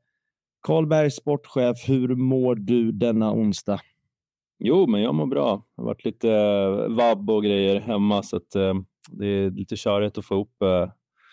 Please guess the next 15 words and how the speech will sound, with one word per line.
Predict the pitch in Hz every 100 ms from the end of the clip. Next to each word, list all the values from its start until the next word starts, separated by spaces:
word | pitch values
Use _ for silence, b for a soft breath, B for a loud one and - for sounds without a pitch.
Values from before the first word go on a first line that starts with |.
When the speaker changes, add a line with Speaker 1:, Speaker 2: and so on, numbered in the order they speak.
| b b -
Speaker 2:
allt | 104 98
man, | 104 95 95
eh, | 92 90
engagerar | 92 95 110 98
sig | - 95
i, | 92 - _ -
plus | 101
familj. | - 98 87 90 -
Men, | 98 98 95
ehm, | 95 92 87 87 - _ _ _
det | 92 107
är, | 123
det | 120
är |
intensivt. | 147 147 135 - 90 - -